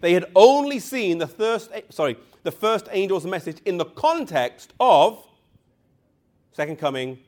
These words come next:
eighteen forty-four. Now they also started to see that the first angel's message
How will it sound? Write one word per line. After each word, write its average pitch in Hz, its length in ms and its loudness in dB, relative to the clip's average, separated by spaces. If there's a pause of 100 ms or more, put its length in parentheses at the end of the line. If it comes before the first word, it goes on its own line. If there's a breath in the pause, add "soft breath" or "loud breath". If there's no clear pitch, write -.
(160)
eighteen 143 260 -6
forty-four. 117 480 -8 (960 soft breath)
Now 240 520 -2
they 214 160 -2
also 226 360 0
started 214 480 -8
to 165 100 -16
see 120 320 -10 (140 loud breath)
that 185 100 -10
the 156 80 -4
first 254 420 -4
angel's 170 300 -6
message 143 340 -8